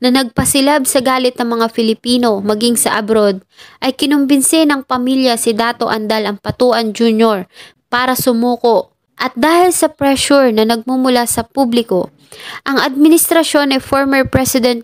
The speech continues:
Gloria Macapagal Arroyo na ali ng Ampatuan family ay naglabas ng utos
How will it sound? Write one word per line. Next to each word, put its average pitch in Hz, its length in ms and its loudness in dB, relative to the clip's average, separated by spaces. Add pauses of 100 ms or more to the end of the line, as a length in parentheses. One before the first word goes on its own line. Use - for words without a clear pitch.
Gloria 247 320 2
Macapagal 226 640 -2
Arroyo 208 480 0 (400)
na 233 240 -2
ali 302 240 2
ng 262 160 0
Ampatuan 233 720 -2
family 226 560 -2
ay 226 240 -2
naglabas 247 560 0
ng 247 160 -4
utos 247 640 -2